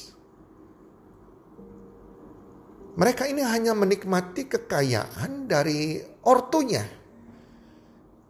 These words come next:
Banyak keinginan yang mereka wujudkan dari uang mereka. Ini membuat efek kekayaan mereka tidak akan bertambah,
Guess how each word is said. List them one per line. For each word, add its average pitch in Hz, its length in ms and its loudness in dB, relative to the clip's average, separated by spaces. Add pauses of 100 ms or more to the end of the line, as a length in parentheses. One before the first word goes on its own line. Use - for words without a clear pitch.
(300)
Banyak 240 320 4
keinginan 208 640 2 (320)
yang 139 180 2
mereka 139 240 2
wujudkan 170 540 2
dari 170 180 4
uang 180 300 0
mereka. 190 340 -6 (1400)
Ini 226 240 -2
membuat 190 460 6
efek 180 400 -2 (1400)
kekayaan 214 480 6
mereka 220 240 2
tidak 185 300 0
akan 170 100 -2
bertambah, 180 640 -4